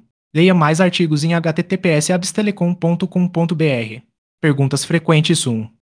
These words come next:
O que é teste de penetração em dispositivos I U T industriais em redes O T?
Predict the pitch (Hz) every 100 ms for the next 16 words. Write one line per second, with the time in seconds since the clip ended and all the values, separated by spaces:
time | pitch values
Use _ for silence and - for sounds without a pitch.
0 | - 180 233 226 160 156 131 135 156 165
1 | 170 156 185 190 196 196 - 165 160 170
2 | 175 185 147 190 208 196 - 208 208 190
3 | 156 151 165 165 147 139 147 143 131 -
4 | 120 120